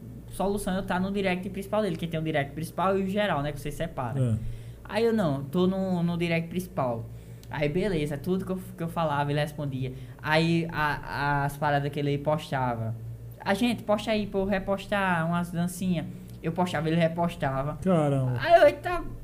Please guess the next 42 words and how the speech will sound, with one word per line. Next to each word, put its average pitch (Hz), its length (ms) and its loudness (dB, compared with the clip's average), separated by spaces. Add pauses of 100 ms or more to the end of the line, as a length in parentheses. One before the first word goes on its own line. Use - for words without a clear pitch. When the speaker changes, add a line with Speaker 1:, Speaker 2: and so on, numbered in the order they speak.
(200)
Speaker 1:
Boy, 190 400 6
do, 175 320 0
da 185 140 2
última 294 260 -2
vez 196 320 0
que, 190 460 -2 (320)
que 170 80 -2
eu, 160 480 0
ele 160 220 0
me 165 100 4
repostou 165 580 -2
foi 160 220 0
do 160 120 0
meu 175 160 2
quarto. 156 440 -4 (840)
Que - 60 -4
eu 143 40 0
deixei 143 220 -2
meu 143 140 0
quarto 143 340 -4
lindo, 127 260 0
do 127 80 -2
jeito 139 200 -2
que - 40 -2
eu 165 40 -4
queria, 127 440 -4 (220)
com 156 120 -2
o - 40 -4
dinheiro 147 300 0
da 147 100 0
internet. 151 480 -2
Então 196 320 -6
eu 170 240 -6
me 196 120 -2
senti 190 160 -6
na 180 120 2
obrigação 180 360 -2
de 170 60 -4
agradecer 175 600 -2 (360)
a 214 140 6
ele 220 240 6
porque 392 340 -4